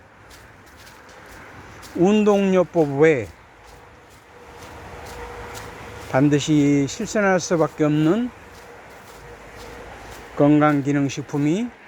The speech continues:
우리 나이에 맞게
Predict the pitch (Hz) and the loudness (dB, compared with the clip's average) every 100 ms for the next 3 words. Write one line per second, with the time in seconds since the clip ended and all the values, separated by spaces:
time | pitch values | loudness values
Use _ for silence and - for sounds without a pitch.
0 | - - - - - - - - - - | -20 -20 -20 -20 -20 -20 -20 -20 -20 -20
1 | - - - 185 196 175 135 131 170 202 | -18 -14 -4 0 2 4 4 4 4 4
2 | 180 139 - 147 113 | 2 -2 -2 -2 -2